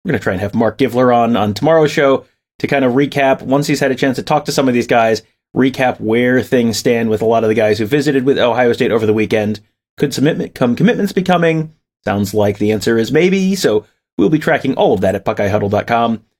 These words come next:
Mark had, uh, a really good, interesting report on some of those visitors on the Huddle board at buckeye huddle dot com on Sunday. Much more will be coming later on this week.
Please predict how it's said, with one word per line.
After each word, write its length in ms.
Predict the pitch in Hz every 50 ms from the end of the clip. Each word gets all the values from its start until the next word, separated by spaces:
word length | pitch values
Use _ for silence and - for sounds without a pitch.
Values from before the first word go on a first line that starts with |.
| _ _ _ _
Mark 180 | - 208 214 104
had, 280 | 113 104 104 104 101
uh, 140 | 104 110 - -
a 100 | - 104
really 240 | 113 123 123 117
good, 200 | 101 107 123 -
interesting 420 | - 123 120 - 139 - - 123 110
report 380 | 107 104 - - 123 123 -
on 220 | 90 110 107 107 101
some 160 | 95 131 117
of 60 | 113
those 160 | 113 110 104
visitors 480 | 104 127 123 104 120 110 117 113 104 - _ _ _ _ _ _
on 160 | - 110 104 107
the 80 | 113
Huddle 220 | 107 - 170 160 127
board 180 | 120 123 117
at 60 | 110 -
buckeye 240 | 127 - - 107 101
huddle 200 | 107 113 104 101
dot 180 | 110 104 -
com 380 | - 120 113 110 110 107 107 104 _ _ _ _
on 180 | - 101 95 92
Sunday. 640 | 92 - - 175 180 165 160 160 151 151 151 156 - _ _ _ _ _ _ _
Much 240 | 120 123 123 - 139
more 160 | 123 117 117
will 80 | 110
be 100 | 107 113
coming 300 | 98 - 117 110 107 104
later 280 | 107 113 117 113 113 110
on 160 | 107 104 101
this 200 | 101 104 101 -
week. 260 | - 131 127 - -